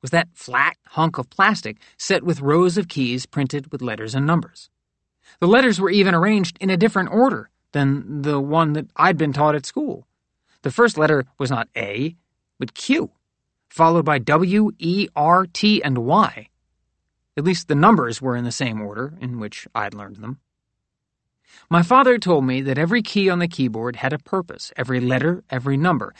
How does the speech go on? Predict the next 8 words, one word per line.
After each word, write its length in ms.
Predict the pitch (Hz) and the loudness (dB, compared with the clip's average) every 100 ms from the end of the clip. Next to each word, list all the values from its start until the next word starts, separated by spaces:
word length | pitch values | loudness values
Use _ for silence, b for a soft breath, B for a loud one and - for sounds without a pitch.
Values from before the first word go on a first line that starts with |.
| B B | B B
and 160 | 135 143 | 0 0
that 120 | 139 | 0
their 140 | 139 | -2
combinations 800 | - 139 127 135 220 226 165 165 | 2 2 2 2 0 0 -2 -2
had 140 | 165 | -4
purposes 520 | - 127 117 117 131 - | -2 -6 -4 -8 -10 -8
too. 320 | - 175 - _ _ _ _ _ _ _ - | -2 -2 -2 _ _ _ _ _ _ _ -4
And 200 | 135 | -2